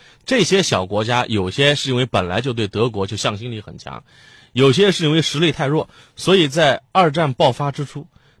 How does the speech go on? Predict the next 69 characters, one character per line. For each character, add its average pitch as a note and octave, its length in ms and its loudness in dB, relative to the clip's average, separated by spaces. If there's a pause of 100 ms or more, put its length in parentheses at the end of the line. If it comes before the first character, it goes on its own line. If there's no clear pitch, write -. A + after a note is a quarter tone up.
德 F3+ 180 4
国 E3+ 180 0
迅 A#3+ 380 0
速 D#3 160 -2
地 A2 120 -2
把 F#2 160 -4
这 G#2 60 -16
些 G2+ 60 -4
小 - 160 -8
国 F#2 80 -14
给 F#2+ 100 -10
就 F#2 80 -10
给 D#2+ 100 -12
吃 - 160 -8
掉 G2+ 140 -6
了， - 60 -18 (220)
这 C3 100 0
是 B2 140 -2
丘 G#3 160 2
吉 F3 80 4
尔 G2+ 80 2
分 F#2 180 -8
析 F#2 120 -12
的。 - 100 -18 (140)
当 F3 100 6
然 G3 80 6
还 G3+ 160 6
有 D#3 60 6
一 - 20 6
个 A2 120 0
问 A2 120 0
题， - 220 -14 (320)
在 D3 160 0
一 F3+ 100 0
战 G3 160 4
结 C#3+ 140 0
束 E3 100 -2
之 D#3 100 -6
后， - 240 -8 (520)
各 F#3+ 240 6
国 G#2 240 -2
的 B2 120 0
人 F#2+ 200 -4
民， C#3+ 240 -6 (120)
包 D#3 140 2
括 D#3+ 80 0
他 D#3 80 0
们 F3+ 80 -4
的 F#3 60 -2
政 F3 220 2
客， A#2 120 2
为 A#2 140 0
了 G2+ 180 2
顺 D3+ 220 0
应 B2 80 0
民 G#2+ 160 -4
意 A3 100 -4
吧， G2+ 160 -8 (380)
也 G#2+ 180 0
都 F#3+ 220 2
对 F#3 160 0
战 C3 260 2
争 D3 140 -2
是 C3+ 120 -6
非 D#3+ 160 -4
常 D#3 200 -4
厌 G3+ 260 -6
恶 D#2+ 160 -16
的。 - 120 -20